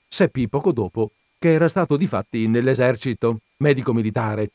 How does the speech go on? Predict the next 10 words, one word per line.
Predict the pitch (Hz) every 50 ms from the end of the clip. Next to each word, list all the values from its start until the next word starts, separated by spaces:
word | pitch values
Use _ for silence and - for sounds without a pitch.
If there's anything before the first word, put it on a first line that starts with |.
| _ _
tenente | - 240 208 156 131 123 - -
medico. | 71 64 65 - 67 - - 69 - _ _ _ _ _ _ _ _ _ _ _ _ _ _ _ _ _ _ _ _ _ _ _ _ _
Dunque, | - - 196 180 135 - - - _ _ _ _ _ _ _ -
venne | 160 151 120 101 117 131
da | 117 113
me. | 98 101 101 - _ _ _ _ _ _ - - _ _ _ _ _ _ _ _
Mi | - 101 135 139 131 127 127
visitò | 117 117 107 117 113 - 110 95
ben | 117 170 220
bene, | 226 349 339 247 139 110 90